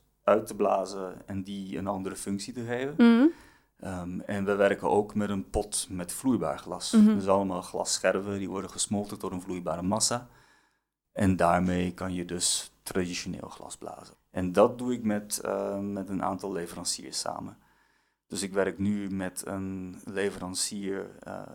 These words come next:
Speaker 1: G R L. En die doen eigenlijk heel de Benelux. En ik werk ook met High Five R, zo af en toe. En zij doen, eh, vooral de U K.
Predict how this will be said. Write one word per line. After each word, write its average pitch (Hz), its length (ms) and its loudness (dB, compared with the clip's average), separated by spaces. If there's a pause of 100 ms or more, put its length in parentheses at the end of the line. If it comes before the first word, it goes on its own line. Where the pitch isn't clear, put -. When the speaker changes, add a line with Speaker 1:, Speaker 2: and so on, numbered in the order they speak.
Speaker 1:
G - 140 -12
R 95 320 0
L. 170 260 4 (200)
En 98 160 -6
die 101 100 -8
doen 95 540 -8
eigenlijk 95 300 -8
heel 101 160 -8
de 98 80 -6
Benelux. 92 540 -6 (720)
En 101 180 0
ik 98 80 -2
werk 98 220 -2
ook 98 160 -2
met 98 160 -6
High 92 180 0
Five 90 360 -2 (100)
R, 131 120 2 (320)
zo - 200 -6
af 120 160 2
en 117 80 0
toe. 123 400 -6
En 98 260 -4
zij 101 360 -2
doen, 101 480 -2
eh, 101 280 -4 (360)
vooral 95 320 -4
de 92 140 -14
U 90 140 -8
K. 90 240 -8